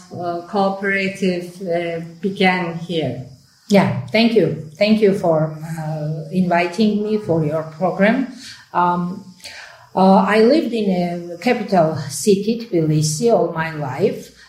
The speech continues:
Speaker 2: I am a professional lawyer, defense lawyer, human rights lawyer, and I represent my clients before the European Court of Human Rights. And, uh, six years ago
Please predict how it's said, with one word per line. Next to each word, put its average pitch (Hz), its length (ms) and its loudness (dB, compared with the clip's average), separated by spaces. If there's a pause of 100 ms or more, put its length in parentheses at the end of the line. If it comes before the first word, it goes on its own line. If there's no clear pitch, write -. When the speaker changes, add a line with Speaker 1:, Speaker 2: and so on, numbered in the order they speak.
(120)
Speaker 2:
I 180 140 0
am 202 340 4
a 180 300 -4
professional 180 680 -2
lawyer, 170 680 0 (240)
defense 190 540 0
lawyer, 156 580 -2
human 185 440 0
rights 139 400 -6
lawyer, 156 600 -2 (340)
and 190 180 4
I 185 140 2
represent 214 560 -2
my 196 220 -2
clients 170 480 -6
before 170 360 -4
the 156 140 -4
European 180 540 0
Court 165 300 -8
of - 100 -14
Human 185 340 2
Rights. 123 680 -10 (360)
And, 190 480 6
uh, 190 100 4
six - 400 -6
years 220 320 2
ago 160 720 0